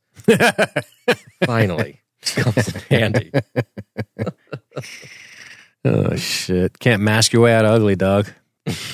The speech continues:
Speaker 1: If I can smell your breath through the mask, it's not working.
Speaker 2: <laughs>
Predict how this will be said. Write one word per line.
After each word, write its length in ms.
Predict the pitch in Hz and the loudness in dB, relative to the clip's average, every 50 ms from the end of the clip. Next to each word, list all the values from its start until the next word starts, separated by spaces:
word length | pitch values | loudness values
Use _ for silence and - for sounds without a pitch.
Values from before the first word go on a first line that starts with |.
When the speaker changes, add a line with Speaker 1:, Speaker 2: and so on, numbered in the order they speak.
| - - - - _ _ _ _ _ - - - _ - - 127 - _ - 165 113 _ _ - 120 _ - | -16 -18 -20 -20 _ _ _ _ _ -10 -10 -10 _ -4 -4 -4 -4 _ -12 -12 -12 _ _ -20 -12 _ -2
Speaker 1:
If 80 | 101 | 0
I 120 | 135 180 208 | 2 2 2
can 120 | - 143 | 4 2
smell 300 | - - - 143 147 143 135 | 4 4 4 4 4 4 4
your 140 | 135 127 110 | 4 2 2
breath 460 | 95 95 110 117 117 113 - - 117 | 0 0 2 2 2 0 -2 -6 -10
through 340 | - - - 117 120 120 110 | -10 -4 0 2 4 4 4
the 80 | 113 | 4
mask, 420 | 110 107 107 107 120 127 - - 107 | 2 2 2 2 2 0 0 0 -2
it's 180 | 95 - - | -2 -2 -2
not 220 | 104 95 90 85 82 | -2 -2 -2 -4 -8
working. 440 | 82 80 76 - - 80 78 80 - | -10 -12 -12 -12 -14 -14 -14 -16 -18
Speaker 2:
<laughs> 60 | _ | _